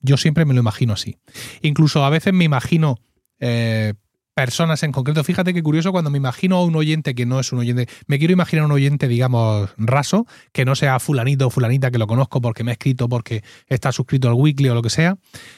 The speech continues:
Siempre me imagino el mismo tipo de oyente, ¿no? Me imagino un oyente muy parecido a mí. Me imagino un hombre o una mujer de mediana edad con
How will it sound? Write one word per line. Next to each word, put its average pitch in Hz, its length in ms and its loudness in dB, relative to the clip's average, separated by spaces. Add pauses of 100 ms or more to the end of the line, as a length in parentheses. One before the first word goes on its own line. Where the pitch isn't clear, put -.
(120)
Siempre 185 360 2
me 196 60 4
imagino 175 360 2
el 165 60 4
mismo 160 240 4
tipo 160 240 2
de 135 60 2
oyente, 127 340 0
¿no? 151 240 -6
Me 135 80 0
imagino 180 320 2
un 202 40 4
oyente 185 300 4
muy 175 140 4
parecido 160 400 0
a 131 40 2
mí. 175 160 0 (500)
Me 143 60 0
imagino 180 380 2
un 175 100 4
hombre 185 360 2
o 147 120 2
una 175 160 4
mujer 175 420 0 (540)
de 147 160 2
mediana 151 340 0
edad 180 280 0 (240)
con 196 340 0